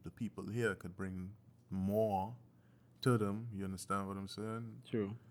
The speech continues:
Speaker 1: You have top growers right here in Turks and Caicos, I can tell you that. You have
Speaker 2: <laughs>
Speaker 1: people that know what the industry about. You have people that have been in dispensaries working. You have people that have been schooled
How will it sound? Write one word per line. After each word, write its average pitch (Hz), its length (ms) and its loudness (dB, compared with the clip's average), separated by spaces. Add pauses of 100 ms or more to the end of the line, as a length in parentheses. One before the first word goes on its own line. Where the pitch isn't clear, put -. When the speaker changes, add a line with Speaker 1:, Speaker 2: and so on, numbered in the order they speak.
(800)
Speaker 1:
You 104 160 -4
have 104 240 0 (600)
top - 320 6 (220)
growers 104 560 0
right 98 240 0
here 104 260 -2
in 95 100 -4
Turks - 280 -6
and 87 100 -4
Caicos, 101 380 -4
I 98 80 -6
can 101 120 -6
tell 104 180 -6
you 98 140 -4
that. 98 220 -4 (760)
You 98 80 0
have 104 320 8
Speaker 2:
<laughs> 123 120 6
Speaker 1:
people 110 460 2
that 92 220 0
know 101 560 -2 (100)
what 98 240 -2
the 98 60 -4
industry 98 480 -2
about. 95 320 -2
You 95 80 -4
have 95 160 -6
people 104 240 -6
that 92 140 -2
have 92 180 -8
been 98 440 -4
in 98 380 -4 (580)
dispensaries 98 800 -2
working. 95 380 -4
You 95 60 -2
have 95 160 -6
people 101 240 -6
that 95 160 -4
have 90 160 -8
been 98 180 -6
schooled 101 460 -4